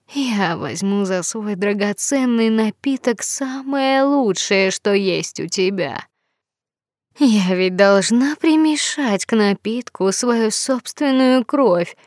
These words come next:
для того, чтобы он стал остёр, как лезвие меча». «Если ты возьмёшь мой голос,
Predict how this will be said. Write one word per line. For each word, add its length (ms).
для 320
того, 480
чтобы 360
он 260
стал 360
остёр, 840
как 360
лезвие 680
меча». 640
«Если 640
ты 160
возьмёшь 460
мой 180
голос, 500